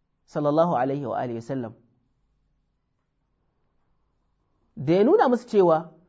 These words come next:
Allah da yake da'awar cewa shi kaɗai ne, shi, shi ke kula da komai, yake kawo masa dalilai daban-daban.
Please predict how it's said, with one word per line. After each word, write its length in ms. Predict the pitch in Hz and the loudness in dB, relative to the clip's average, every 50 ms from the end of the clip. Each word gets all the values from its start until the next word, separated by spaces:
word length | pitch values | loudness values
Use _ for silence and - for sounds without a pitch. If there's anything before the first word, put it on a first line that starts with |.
| _ _ _ _ _ _ _ _ | _ _ _ _ _ _ _ _
Allah 560 | 190 226 269 262 254 240 220 208 202 208 202 - _ _ _ _ _ _ _ _ _ _ _ _ _ _ _ _ _ _ _ _ _ _ _ _ _ _ | 0 0 0 0 0 0 0 0 0 -2 -8 -16 _ _ _ _ _ _ _ _ _ _ _ _ _ _ _ _ _ _ _ _ _ _ _ _ _ _
da 180 | - 123 120 143 | -12 -6 -2 2
yake 480 | 165 196 220 208 - 202 175 143 - - _ _ _ _ _ _ _ | 4 4 4 2 0 -4 -6 -6 -8 -12 _ _ _ _ _ _ _
da'awar 440 | - 120 156 165 - 151 165 196 226 214 | -10 -6 -6 -4 -2 0 0 0 0 -2
cewa 300 | - 190 170 165 147 151 | -2 -4 -2 -2 -2 -4
shi 160 | - 190 175 | -6 -8 -8
kaɗai 260 | 180 - - 185 190 | -8 -6 -4 -4 -4
ne, 160 | 170 151 143 - - - _ _ _ _ _ _ _ _ _ _ _ | -4 -4 -6 -10 -18 -20 _ _ _ _ _ _ _ _ _ _ _
shi, 240 | _ - 220 214 190 | _ -4 -4 -2 -2
shi 200 | - - 233 220 | -4 -6 -8 -6
ke 100 | - 180 | -6 -6
kula 260 | 175 - 170 180 190 | -4 -2 -2 0 0
da 80 | 160 | -2
komai, 320 | - - 180 180 190 190 202 - - _ _ _ _ _ _ _ _ _ _ _ _ _ | -2 -2 -2 -2 -2 -4 -8 -12 -18 _ _ _ _ _ _ _ _ _ _ _ _ _
yake 200 | - 110 - 165 | -10 -8 -8 -8
kawo 180 | - - 170 175 | -10 -10 -10 -10
masa 160 | 185 175 151 | -10 -10 -10
dalilai 420 | 120 113 107 110 110 117 151 190 190 - - _ | -10 -8 -8 -8 -8 -8 -8 -10 -10 -14 -20 _
daban-daban. 560 | 135 107 101 - 160 196 202 139 104 104 - | -16 -16 -10 -8 -8 -6 -6 -6 -8 -8 -12